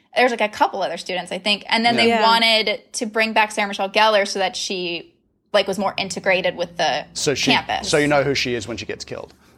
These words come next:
Speaker 2: Yeah.
Speaker 1: Yeah.
Speaker 2: <gasps> Huh?
Speaker 3: Well, <laughs> no, that's okay.
Speaker 1: <laughs>
Speaker 3: I, uh,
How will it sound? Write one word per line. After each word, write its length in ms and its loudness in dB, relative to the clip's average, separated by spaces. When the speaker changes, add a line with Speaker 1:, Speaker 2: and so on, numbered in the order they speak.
Speaker 2:
Yeah. 120 2
Speaker 1:
Yeah. 300 0
Speaker 2:
<gasps> 340 0
Huh? 220 0
Speaker 3:
Well, 240 2
<laughs> 580 -8
no, 160 0
that's 180 0
okay. 280 0
Speaker 1:
<laughs> 160 -2
Speaker 3:
I, 440 4
uh, 360 4